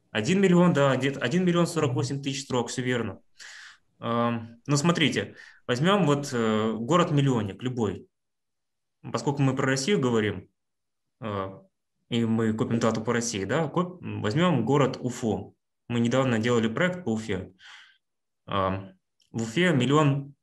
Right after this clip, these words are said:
кстати, миллион пятьдесят тысяч жителей. <laughs> Вряд ли, вряд ли они подстраивались под Excel, но там действительно миллион, э, миллион пятьдесят тысяч, э, жителей города Уфа.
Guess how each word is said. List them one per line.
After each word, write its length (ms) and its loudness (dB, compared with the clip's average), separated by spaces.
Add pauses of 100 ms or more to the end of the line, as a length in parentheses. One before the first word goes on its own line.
(240)
кстати, 340 0
миллион 420 2
пятьдесят 400 0
тысяч 280 -2
жителей. 520 -6
<laughs> 800 2
Вряд 300 4
ли, 100 0 (720)
вряд 220 0
ли 80 2
они 120 4
подстраивались 600 0
под 180 -6
Excel, 440 -2 (480)
но 120 -4
там 200 4
действительно 380 -2
миллион, 420 0
э, 460 -2
миллион 440 -2
пятьдесят 440 -6
тысяч, 440 -8
э, 400 -2
жителей 380 -2
города 320 0
Уфа. 400 -4